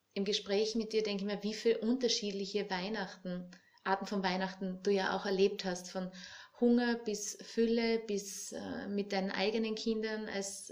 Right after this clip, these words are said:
als Großmutter. Und ich denke mir, für mich sind die besonders, wo es eigentlich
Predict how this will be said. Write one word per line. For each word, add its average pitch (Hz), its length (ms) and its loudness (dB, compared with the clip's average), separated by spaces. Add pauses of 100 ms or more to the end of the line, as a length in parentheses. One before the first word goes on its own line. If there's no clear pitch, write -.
als 190 240 -2
Großmutter. 220 880 -2 (1160)
Und 202 80 -2
ich 202 100 2
denke 208 220 0
mir, 208 200 -2 (500)
für 214 160 -2
mich 226 400 0
sind - 520 -4
die 226 160 2
besonders, 226 680 -2 (300)
wo 190 80 -2
es - 220 -4 (220)
eigentlich 190 500 -6